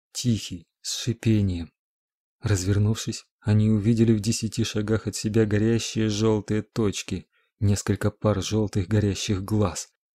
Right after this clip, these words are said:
Во тьме угадывались тела, гибкие и массивные, словно большие кошки вышли на ночную охоту. Существа не спеша приближались.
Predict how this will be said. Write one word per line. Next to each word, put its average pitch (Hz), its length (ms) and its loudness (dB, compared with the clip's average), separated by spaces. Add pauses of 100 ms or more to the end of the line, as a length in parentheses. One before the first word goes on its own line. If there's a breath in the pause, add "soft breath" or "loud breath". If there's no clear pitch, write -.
(340)
Во 85 260 -4
тьме 104 520 -2
угадывались 107 600 2
тела, 101 400 -4 (200 soft breath)
гибкие 110 680 -4 (100)
и 104 100 0
массивные, 95 840 -2 (380)
словно 101 520 0
большие 104 440 0
кошки 110 420 0
вышли 110 320 -2
на 101 140 0
ночную 95 480 -2
охоту. 90 440 -4 (560)
Существа 98 920 -6
не 110 140 2
спеша 92 520 -6
приближались. 87 840 -8